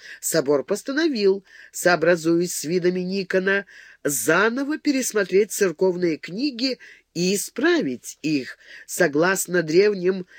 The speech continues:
характерным русским и греческим книгам.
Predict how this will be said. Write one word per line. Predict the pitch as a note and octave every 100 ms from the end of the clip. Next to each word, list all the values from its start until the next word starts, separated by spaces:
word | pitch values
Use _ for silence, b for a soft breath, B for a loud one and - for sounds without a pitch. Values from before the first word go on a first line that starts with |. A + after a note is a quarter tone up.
| b
характерным | - D#3+ D#3 - - F3 G#3 F#3+ F#3+ F#3+ -
русским | C#3 C#3+ D#3+ C4 - - B3 A3
и | -
греческим | F#3+ D3+ D3 F#3 - E3+ - E3 C3+
книгам. | - A#2 F2+ D#2+ C#2